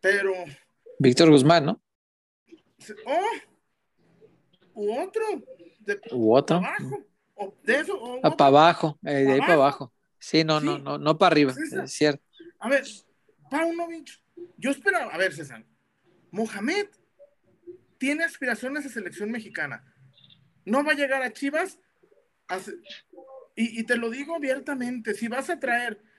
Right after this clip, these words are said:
Speaker 1: refuerzos que no estén mejores que los titulares, ¿para qué? Y me refiero al Mudo Aguirre, me refiero, a ver, César, el chiquito Sa-, ¿cómo es?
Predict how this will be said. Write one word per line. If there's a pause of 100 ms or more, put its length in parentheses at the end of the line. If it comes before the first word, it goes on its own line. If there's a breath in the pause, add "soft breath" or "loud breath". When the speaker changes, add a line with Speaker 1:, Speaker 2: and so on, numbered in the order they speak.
(140)
Speaker 1:
refuerzos
que
no
estén
mejores
que
los
titulares, (1800)
¿para
qué? (420)
Y
me
refiero
al
Mudo
Aguirre, (520)
me
refiero, (500)
a
ver,
César, (2250)
el
chiquito
Sa-,
¿cómo
es?